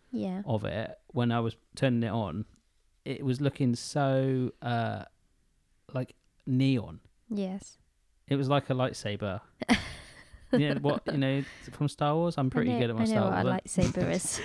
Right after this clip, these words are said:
Speaker 2: <laughs> So do I. I think that's just one of those things from a Star Wars movie. If you, even if you've not seen it, I know Darth Vader, I know an Ewok,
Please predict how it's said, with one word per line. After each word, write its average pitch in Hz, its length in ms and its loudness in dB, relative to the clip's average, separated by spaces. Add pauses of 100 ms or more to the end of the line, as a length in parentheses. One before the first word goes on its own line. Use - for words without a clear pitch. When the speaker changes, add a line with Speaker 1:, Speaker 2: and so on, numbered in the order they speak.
Speaker 2:
<laughs> 349 140 -12
So 226 160 2
do 170 160 8
I. 156 160 8
I 202 40 4
think 320 140 4
that's 285 140 4
just 262 120 0
one 196 120 8
of 180 40 8
those 170 140 6
things 151 240 6
from 135 80 4
a 135 80 4
Star 135 240 6
Wars 127 180 4
movie. 127 220 4
If 107 100 -2
you, 139 80 2
even 151 160 2
if 143 120 2
you've 139 80 2
not 135 160 0
seen 127 180 2
it, 101 160 -2
I 117 140 -4
know 117 160 -2
Darth 107 240 -8
Vader, 143 280 0
I 123 120 2
know 117 140 0
an 113 100 -4
Ewok, 131 460 0